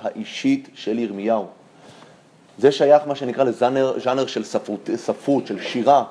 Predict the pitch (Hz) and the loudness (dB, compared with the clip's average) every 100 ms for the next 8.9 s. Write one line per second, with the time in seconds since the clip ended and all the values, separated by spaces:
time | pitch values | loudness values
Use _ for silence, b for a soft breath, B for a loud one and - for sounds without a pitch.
0 | - - 110 135 135 143 143 131 120 120 | -8 -2 4 4 4 0 0 0 2 2
1 | 131 151 175 - B B 107 110 143 143 | 2 -2 -6 -14 B B -4 2 2 2
2 | 143 147 135 131 127 127 127 123 120 160 | 0 2 2 2 2 0 -2 -4 -2 -2
3 | 143 123 110 - 120 117 117 113 - 113 | -2 -4 -6 -2 0 2 0 -2 -4 -4
4 | 110 - 107 107 110 - 95 147 156 117 | -6 -6 -4 -2 -2 -4 -2 0 0 -4
5 | 113 110 101 101 - 113 123 156 104 90 | -6 -6 -4 -6 -8 -6 -2 -2 -2 -12
6 | B B - 113 139 151 135 135 110 131 | B B -6 0 2 2 0 -2 0 -2
7 | 156 - 127 110 98 - 117 110 147 175 | -4 -6 -4 -2 -4 -6 -6 -2 0 0
8 | 196 190 B B B - 127 156 156 | -2 -10 B B B -2 4 6 6